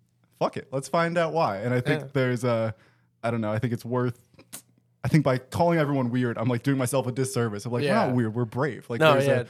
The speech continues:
Speaker 2: d-, for sure.
Speaker 1: there's a entrepreneurial spirit in all of us that is not a unique entrepreneurial spirit, right? We're not necessarily selling a product, but it is a similar business venture in that sense.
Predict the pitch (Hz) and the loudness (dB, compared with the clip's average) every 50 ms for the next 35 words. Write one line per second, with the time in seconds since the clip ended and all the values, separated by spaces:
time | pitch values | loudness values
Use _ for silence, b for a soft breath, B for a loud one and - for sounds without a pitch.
0 | B B - 113 113 - 147 135 - - - 123 123 117 123 123 117 117 117 113 | B B -16 -14 -8 -6 -6 -6 -4 -2 -2 -2 0 0 0 -2 -2 -2 0 0
1 | 110 107 110 104 - - 131 143 139 147 131 - 139 139 139 139 143 139 127 117 | 0 0 -2 -2 -2 -2 0 0 0 -2 -2 0 0 2 2 2 2 2 0 -2
2 | - - - 117 104 - - - 110 107 107 101 107 - 104 - - 113 110 110 | -4 -6 -6 -6 -6 -6 -6 -6 -4 -4 -4 -4 -6 -10 -8 -6 -4 -4 -4 -4
3 | 110 - B B B B B B B - 127 131 135 135 135 - 120 117 117 113 | -6 -8 B B B B B B B -2 0 2 2 2 2 0 -2 0 2 2
4 | 113 120 127 120 - 131 117 104 117 107 113 113 113 104 110 - - 113 107 107 | 2 2 0 0 -2 -4 -4 -4 -6 -6 -6 -4 -4 -4 -6 -6 -6 -4 -4 -2
5 | 107 117 113 113 120 113 117 110 101 - - - 123 120 110 - - 117 107 104 | -2 -2 -2 -2 -2 -2 -2 -2 -2 -4 -8 -6 -6 -4 -4 -4 -6 -6 -6 -6
6 | - - - 117 113 113 110 95 101 - - - - 120 123 120 117 117 113 - | -6 -4 -2 -2 -2 -2 -4 -6 -8 -10 -8 -4 -2 -2 0 -2 -2 -4 -6 -8
7 | - - 135 151 208 226 175 143 127 - - 143 135 131 135 127 123 117 113 113 | -8 -6 -4 -4 -2 -2 -2 -2 -4 -2 -2 0 0 0 0 0 0 -2 -2 -2
8 | 110 107 113 - - _ - 117 120 117 127 113 101 104 101 98 98 98 98 - | -4 -6 -8 -14 -14 _ -4 -2 -2 0 0 -2 -4 -4 -6 -8 -8 -8 -8 -8
9 | 104 101 104 - - - 101 101 110 117 - | -8 -8 -8 -10 -10 -8 -6 -6 -6 -6 -8